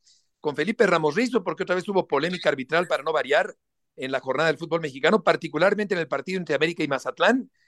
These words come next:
y por supuesto también con John, pero la polémica vuelve a aparecer como de costumbre, Héctor, en el arbitraje del fútbol, eh, mexicano.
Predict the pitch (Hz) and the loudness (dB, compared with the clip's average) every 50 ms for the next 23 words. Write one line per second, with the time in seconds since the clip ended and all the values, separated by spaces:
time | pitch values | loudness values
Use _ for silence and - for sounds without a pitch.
0 | _ _ _ _ - 147 147 233 202 - - 170 196 190 196 214 - 151 139 151 | _ _ _ _ -8 -2 0 0 0 0 0 0 0 0 0 0 0 0 0 0
1 | 170 185 - - 156 139 131 127 180 202 202 190 196 196 160 - _ _ _ _ | -2 -2 -2 0 -2 -2 0 2 4 4 4 4 2 -2 -6 -10 _ _ _ _
2 | _ _ _ - 165 190 208 190 165 - - 139 135 160 190 202 190 - 165 139 | _ _ _ 0 0 2 2 2 0 0 -2 -4 -4 -4 -4 -6 -4 -4 -4 -2
3 | 131 147 190 226 226 208 202 196 190 180 156 - 147 131 127 127 - 170 175 175 | 0 2 2 2 2 2 2 2 2 2 0 0 -2 -4 -4 -4 -4 -2 0 0
4 | 175 180 - _ _ _ _ _ _ - 120 123 127 127 127 127 131 131 - - | -2 -2 -6 _ _ _ _ _ _ -8 -8 -6 -4 -4 -2 -2 -2 -2 -2 -4
5 | 127 - - 226 247 226 180 180 208 196 - - 185 196 180 175 - 156 165 165 | -6 -2 0 2 4 6 6 6 4 4 4 4 4 4 4 2 0 -2 0 0
6 | 160 156 156 151 151 151 151 - 220 247 269 254 - 196 156 120 - _ _ _ | 2 2 2 2 0 -2 -4 -2 0 0 0 0 -2 -6 -8 -8 -10 _ _ _
7 | _ _ _ _ _ _ - 160 143 143 143 135 - 185 170 143 151 185 185 180 | _ _ _ _ _ _ -4 0 0 0 0 -2 -6 -10 -4 0 2 2 4 4
8 | 175 170 170 160 156 139 - _ _ _ _ - 156 147 160 - - 147 135 123 | 4 4 4 4 4 2 0 _ _ _ _ -10 -8 -8 -4 -2 0 0 0 -2
9 | 117 107 | -4 -8